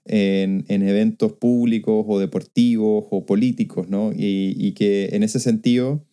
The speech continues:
es un tiempo fuera del horario laboral de los directores donde ellos tienen que estar ahí porque ti-, son en el fondo los anfitriones del lugar y tienen que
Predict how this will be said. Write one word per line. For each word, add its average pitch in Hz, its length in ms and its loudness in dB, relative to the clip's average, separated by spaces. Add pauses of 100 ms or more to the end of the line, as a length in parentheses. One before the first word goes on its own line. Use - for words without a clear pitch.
(320)
es 107 120 0
un 117 240 0
tiempo 127 580 -2
fuera 135 420 0
del 135 120 -2
horario 135 260 0
laboral 123 400 -2
de 127 100 -2
los 123 120 -4
directores 127 440 -2
donde 113 220 0
ellos 113 140 -2
tienen 120 260 -2
que - 100 -6
estar 127 300 -4
ahí 131 280 0
porque 110 280 -4
ti-, 107 140 -4
son 120 300 -2
en 110 80 -2
el 104 80 -2
fondo 120 260 0
los 113 140 0
anfitriones 127 600 -2
del 107 120 0
lugar 95 320 -2
y - 80 -4
tienen 110 280 0
que 110 300 0